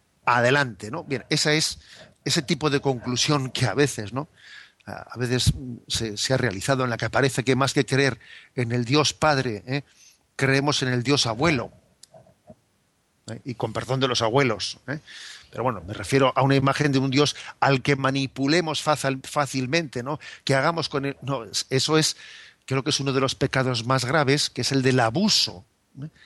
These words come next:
El del abuso, ¿eh? del amor de Dios. Y abusar del amor es un pecado grave. Bien,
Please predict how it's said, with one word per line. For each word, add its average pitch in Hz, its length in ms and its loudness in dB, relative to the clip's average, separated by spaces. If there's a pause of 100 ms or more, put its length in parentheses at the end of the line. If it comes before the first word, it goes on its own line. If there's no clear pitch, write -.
(320)
El 135 260 4
del 127 200 4
abuso, 117 600 -2 (160)
¿eh? 120 160 -8
del 123 180 -2
amor 117 360 0
de 104 120 -6
Dios. 101 400 -10 (380)
Y 135 80 6
abusar 127 480 2
del 151 140 4
amor 143 400 0 (920)
es - 160 -8
un 131 80 -6
pecado 113 340 -6
grave. 95 380 -6 (2500)
Bien, 117 220 0